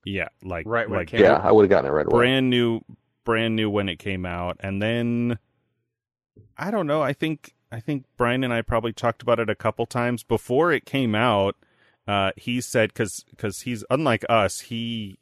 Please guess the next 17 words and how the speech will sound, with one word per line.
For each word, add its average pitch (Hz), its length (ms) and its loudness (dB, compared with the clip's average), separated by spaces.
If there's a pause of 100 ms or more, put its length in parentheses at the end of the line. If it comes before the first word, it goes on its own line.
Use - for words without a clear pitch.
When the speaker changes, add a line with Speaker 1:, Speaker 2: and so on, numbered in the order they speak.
Speaker 1:
has 107 120 -6
been 95 160 -6
reading 95 260 -6
'em 90 100 -8
almost 90 300 -8
since 90 220 -12
they 90 160 -10
were 80 320 -12 (320)
Speaker 2:
Yeah. 110 240 -6
Speaker 3:
Mm-hmm. 98 160 -6
Speaker 1:
since 101 220 -10
they 92 100 -6
started - 760 -8
in, 87 220 -12
in 85 180 -14
ninety-one. 76 760 -16 (520)
And, 98 580 -2